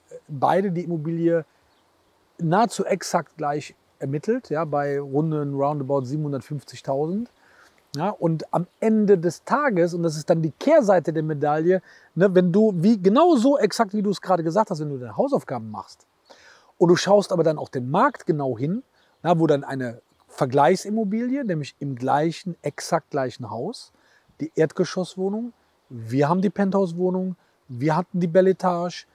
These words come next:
wir haben gesagt, wir können doch jetzt nicht mit siebenhundertfünfzigtausend Euro, wenn der andere mit der Erdgeschosswohnung mit achthunderttausend Euro reingeht, ja, und viel höheren Quadratmeterpreis, und dann hab-, konnten wir durch eben die Marktdaten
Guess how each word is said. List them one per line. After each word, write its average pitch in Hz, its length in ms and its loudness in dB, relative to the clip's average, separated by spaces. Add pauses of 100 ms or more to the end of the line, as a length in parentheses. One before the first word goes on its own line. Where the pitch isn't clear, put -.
(300)
wir 165 100 -2
haben 175 80 0
gesagt, 151 260 -2
wir 127 60 -6
können 175 240 -2
doch 151 80 0
jetzt 139 220 -4
nicht - 180 -10
mit 139 140 -6 (200)
siebenhundertfünfzigtausend 151 1300 -4
Euro, 196 480 -2 (360)
wenn 151 180 -4
der 165 120 0 (120)
andere 214 500 0
mit 175 200 0
der 170 140 0
Erdgeschosswohnung 160 680 -4
mit 156 160 -8
achthunderttausend 165 800 -2
Euro 220 320 0
reingeht, 151 600 -2 (440)
ja, 175 240 2 (720)
und 170 260 4
viel 254 240 6
höheren 208 340 6
Quadratmeterpreis, 180 920 2
und 165 200 -4
dann 170 240 -2
hab-, 165 320 0
konnten 202 460 0
wir 180 160 4
durch 226 520 2
eben 175 220 2
die 147 120 -2
Marktdaten 170 880 0